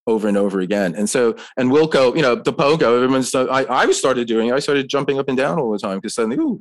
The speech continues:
Wilco Johnson's, like, leaping up in the air, so trying to be Nijinsky, you know, uh, and all that. So that,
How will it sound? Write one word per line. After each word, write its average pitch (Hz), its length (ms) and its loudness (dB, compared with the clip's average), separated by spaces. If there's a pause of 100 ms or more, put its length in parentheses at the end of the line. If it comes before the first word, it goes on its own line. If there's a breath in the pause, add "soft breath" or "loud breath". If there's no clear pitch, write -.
Wilco 131 240 -2
Johnson's, 117 460 -6
like, 95 120 -8 (100)
leaping 107 320 -6
up 104 120 -4
in 101 120 -4
the 101 120 -8
air, 110 220 -4
so 85 160 -12
trying 98 240 -8
to 98 60 -6
be 104 100 -6
Nijinsky, 95 680 -6 (580 loud breath)
you 90 100 -6
know, 92 220 -4 (280 loud breath)
uh, 104 260 -2
and 113 120 -2
all 110 160 0
that. 139 220 0
So 151 100 2
that, 208 280 2